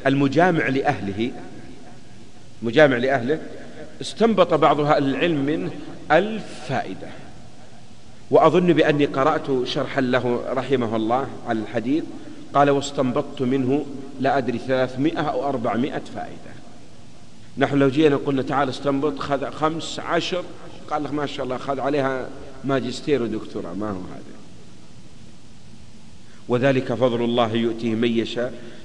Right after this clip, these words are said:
في الفهوم والاستنباطات. ومن هنا لا يغني كتاب عن كتاب ولا شرح عن شرح، لأنها فهوم يعطيها الله من يشاء ويفتح الله على من يشاء. يقول م-، هنا أورد لنا: "فاعلم أنه"،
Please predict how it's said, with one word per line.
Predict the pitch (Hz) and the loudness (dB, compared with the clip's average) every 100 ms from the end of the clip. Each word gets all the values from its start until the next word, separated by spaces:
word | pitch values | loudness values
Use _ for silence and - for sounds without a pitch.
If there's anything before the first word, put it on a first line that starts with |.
| - | 2
في | |
الفهوم | 202 135 135 165 151 | 2 2 2 2 2
والاستنباطات. | 131 123 143 127 123 107 | 0 0 0 0 -2 0
ومن | 135 156 | 2 4
هنا | 135 151 139 151 - - - - | 4 2 2 -2 -8 -10 -10 4
لا | 147 | 8
يغني | 226 233 180 156 | 8 8 6 6
كتاب | 156 139 147 127 120 | 4 4 4 4 2
عن | 131 | 2
كتاب | 120 123 143 131 104 95 - - | 0 0 4 4 2 -4 -10 0
ولا | 127 170 | 6 6
شرح | 202 190 165 - | 6 2 -2 -2
عن | 135 139 | 2 2
شرح، | 123 170 156 120 - - - | 2 0 -2 -4 -10 -12 -2
لأنها | 131 143 135 127 117 | 0 2 4 2 2
فهوم | 117 120 113 135 131 147 180 - - - 117 | 0 0 2 2 4 2 -2 -8 -12 -6 0
يعطيها | 127 - 135 110 | 0 0 -2 0
الله | 113 110 113 127 | 0 2 2 0
من | 170 | -2
يشاء | 185 160 - 127 | -2 -4 0 2
ويفتح | 131 147 - 127 | 2 2 0 -2
الله | 123 120 123 160 185 147 | 0 0 2 0 0 2
على | 139 | 4
من | 113 101 95 | 2 0 -2
يشاء. | - 92 - - - - - - | -6 -10 -10 -12 -12 -12 -12 2
يقول | 147 220 233 | 6 8 6
م-، | |
هنا | 202 170 170 143 - - - 160 165 - - - - - - - | 4 2 4 2 -2 -8 -12 -12 -12 -12 -12 -12 -14 -14 -10 6
أورد | 180 254 190 | 8 10 10
لنا: | 175 156 | 8 8
"فاعلم | 151 202 180 175 151 156 | 6 4 6 6 4 4
أنه"، | 156 147 143 139 170 | 2 4 4 4 2